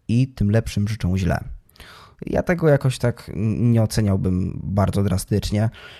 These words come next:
bowiem w innych krajach także spotkałem się z tego rodzaju myśleniem, czy to w Ameryce, czy to w Wielkiej Brytanii, czy to we Włoszech. Na całym świecie jest taka tendencja, że po prostu osoby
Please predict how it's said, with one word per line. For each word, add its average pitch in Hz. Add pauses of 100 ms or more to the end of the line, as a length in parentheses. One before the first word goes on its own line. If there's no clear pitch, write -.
(140)
bowiem 131
w 123
innych 143
krajach 123
także 110
spotkałem 107
się -
z 113
tego 110
rodzaju 95
myśleniem, 107
czy -
to 120
w 117
Ameryce, 104 (340)
czy 165
to 127
w 104
Wielkiej 104
Brytanii, 101 (100)
czy -
to 101
we 98
Włoszech. 104
Na 143
całym 165
świecie 151
jest 110
taka 113
tendencja, 123 (380)
że 127
po 143
prostu 120
osoby 95